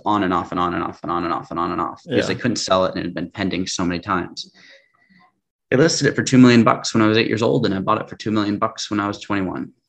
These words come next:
Speaker 2: Wow. Okay.
Speaker 1: Price was not the deciding factor, that
Speaker 2: Hmm.
Speaker 1: deal. And made a bunch of money doing that deal.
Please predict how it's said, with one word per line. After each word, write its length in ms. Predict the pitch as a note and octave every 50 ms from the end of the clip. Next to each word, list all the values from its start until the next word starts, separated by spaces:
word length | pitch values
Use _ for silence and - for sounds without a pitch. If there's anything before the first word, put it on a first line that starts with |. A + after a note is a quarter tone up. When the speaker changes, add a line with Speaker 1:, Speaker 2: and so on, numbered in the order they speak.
| _ _ -
Speaker 2:
Wow. 560 | - A#2+ A#2+ B2 B2+ C3+ B2 A#2+ A#2 A2 - _ _ - - - -
Okay. 260 | B2+ B2+ - C3 A#2+
Speaker 1:
Price 300 | B2 G2+ G#2 A#2+ - -
was 340 | C3 B2+ - - - - - -
not 460 | G2 G2 G2+ G2 G2+ G2+ A#2+ D3 - - - - - -
the 120 | - G#2+
deciding 480 | G2 G2+ F#2+ - G2+ F#2 F#2 F#2 F#2 F#2
factor, 380 | - E2+ - - - - F#2+
that 140 | F#2+ F#2 F2 B2+
Speaker 2:
Hmm. 40 |
Speaker 1:
deal. 380 | F2+ G2 G2+ F2+ - - - - _ _ _ _ _ _ _ _ _ - - A#2+ - _ _ _ _ -
And 520 | - G#2+ A2 G#2+ G2+ G2 F#2+ F#2+ F#2 F2+ - - - _ - - _ _ _ _ _ _ _ _ -
made 180 | - G2+ A2 G#2+
a 20 |
bunch 200 | G#2+ A2 G2+ -
of 60 | F#2+
money 460 | G2 G2+ A#2+ C3 G#2 - - - - - _ _ _ -
doing 220 | - F#2+ G2 F#2+ F#2
that 140 | F2+ E2+ -
deal. 420 | B1 B1+ - G#1+ G#1 - - -